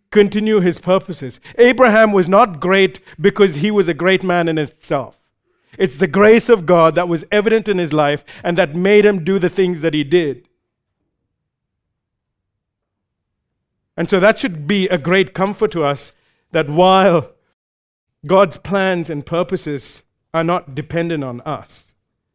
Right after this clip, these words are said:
that he would give us the privilege to be invited to fellowship with him,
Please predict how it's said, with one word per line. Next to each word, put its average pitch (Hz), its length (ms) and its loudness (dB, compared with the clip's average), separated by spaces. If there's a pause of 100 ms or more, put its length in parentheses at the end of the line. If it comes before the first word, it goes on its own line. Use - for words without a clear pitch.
(1080)
that 143 200 -6
he 196 140 -2
would 160 240 -4
give 160 140 -2
us 160 180 -2
the - 120 -16
privilege 135 460 -10 (1600)
to 185 80 -4
be 160 300 -2
invited 180 720 0
to 160 100 -2
fellowship 185 720 -2
with 135 160 -10
him, 110 240 -12